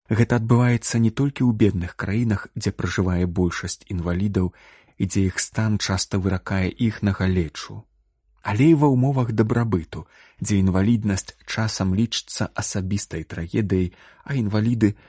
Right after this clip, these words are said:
схаванымі бежанцамі, якія ў грамадстве разглядаюцца як іншародныя целы, сказаў папа. Распаўсюджванне культуры адчужэння вядзе да таго, што людзі больш не разглядаюцца як асноўная каштоўнасць, якую трэба паважаць і абараняць,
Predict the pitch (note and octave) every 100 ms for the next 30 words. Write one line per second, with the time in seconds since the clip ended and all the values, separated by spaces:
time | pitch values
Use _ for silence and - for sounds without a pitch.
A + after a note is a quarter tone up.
0 | - - - G#2+ G2+ F#2+ F#2 F#2 G2 F2+
1 | - D#2+ - D#2+ E2 D#2 - E2+ E2+ -
2 | F#2 A2 - - F2+ E2 - - E2+ G2
3 | G#2 - - E2+ F2 - - G2+ - F#2+
4 | E2+ D#2+ E2 E2 - - D#2+ D2+ D2+ _
5 | _ - - A2 D#2 D2+ - F2 - -
6 | _ _ _ _ _ _ _ _ _ _
7 | _ _ - C3 B2 D3+ C3 F#3+ F3 D#3
8 | C3+ B2 - B2 - C3+ C3 A#2+ - A#2
9 | D#3+ D3+ B2 G#2 G#2+ A#2 A#2 - A2 E3
10 | D3+ - A#2+ A2 C#3+ A#2+ A#2 G#2+ A#2+ B2
11 | - A#2 A2+ A2+ - G#2 G2+ C3+ C#3 A#2+
12 | - G2+ G2 - - - G#2 G2+ G2 -
13 | G2 - C3 C3+ A2+ - - - A#2+ G#2
14 | A#2 A2 - G#2 F#2+ F#2+ A2 A2 - G#2
15 | F2+ F#2+ G2+ F#2+ F#2 D2+ -